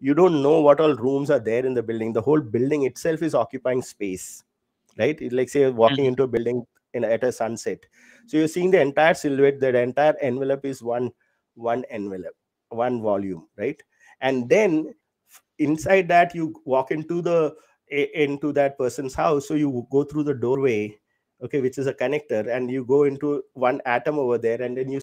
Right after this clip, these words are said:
Speaker 1: see a cupboard there. And the cupboard is initially, it looks like a chunk of wood over there, but then you realize that itself is atoms, envelope, connector inside. Somebody opens drawer and you find that there are spaces within that cupboard itself.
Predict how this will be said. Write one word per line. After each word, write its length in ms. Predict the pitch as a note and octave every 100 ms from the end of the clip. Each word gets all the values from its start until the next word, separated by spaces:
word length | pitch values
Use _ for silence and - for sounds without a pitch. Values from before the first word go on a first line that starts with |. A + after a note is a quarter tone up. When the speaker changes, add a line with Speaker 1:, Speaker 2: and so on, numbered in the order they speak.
| _
Speaker 1:
see 140 | - D3+
a 40 |
cupboard 480 | - C3+ D3+ E3+ C3
there. 300 | C3 B2 - _ - - D3
And 140 | C3
the 40 |
cupboard 380 | - C3+ D3+ F3
is 240 | F3 F3 -
initially, 640 | C#3 D3 E3 F#3+ F3+ F#3 D#3
it 160 | D#3+ D3
looks 260 | C#3+ D#3+
like 220 | F#3 F3 F3+
a 360 | F3 E3 D3+ - _ _ _ _ _ _ -
chunk 240 | D#3 D#3
of 160 | D#3+ C3
wood 240 | B2+ E3
over 220 | D#3 C3+ B2
there, 220 | B2 A#2
but 260 | B2 C3
then 180 | B2+ C#3+
you 120 | C#3+
realize 560 | C#3+ C#3+ - _ D#3 D3+
that 180 | D3 D3+
itself 380 | B2+ - F3+ F#3
is 140 | E3+
atoms, 300 | C3 B2+ C3 _ _ _ _ C3+
envelope, 380 | B2 B2 A#2 -
connector 360 | A2 A2 -
inside. 520 | A2 G#2 - G#2 G2 F#2+ _ _
Somebody 340 | - A#2+ C3 C3+
opens 380 | B2 B2 C#3 A2+
drawer 320 | B2 A#2+ A#2+
and 120 | A#2+
you 80 | B2+
find 320 | B2+ B2 B2
that 200 | B2 A#2+
there 140 | A#2
are 60 | A2 _ _ _
spaces 560 | - - A#2+ B2 B2+ B2
within 260 | A2 C#3
that 200 | D3+ C#3
cupboard 340 | - G#2+ A2+ A2+
itself. 440 | G2 - G2 G2